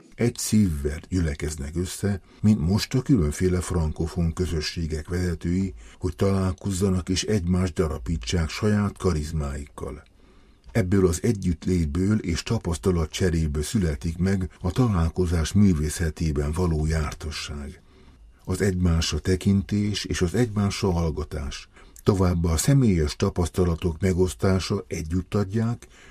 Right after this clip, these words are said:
hogy a találkozások megváltoztatják az életünket. Pünköskor az apostolok álhatatosan és kitartóan imádkoztak.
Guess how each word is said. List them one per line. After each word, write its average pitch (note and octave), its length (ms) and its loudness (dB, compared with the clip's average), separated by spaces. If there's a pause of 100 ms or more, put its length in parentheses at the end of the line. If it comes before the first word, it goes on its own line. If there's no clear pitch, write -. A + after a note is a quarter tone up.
(120)
hogy F2+ 140 0
a F2+ 80 0
találkozások F2+ 1000 2
megváltoztatják E2 1080 -2
az F2 120 -2
életünket. D#2 800 -4 (720)
Pünköskor C3+ 580 6
az D#2+ 120 0
apostolok G2 680 2
álhatatosan F2+ 920 0
és E2+ 200 -2
kitartóan E2 720 0
imádkoztak. D2 880 -4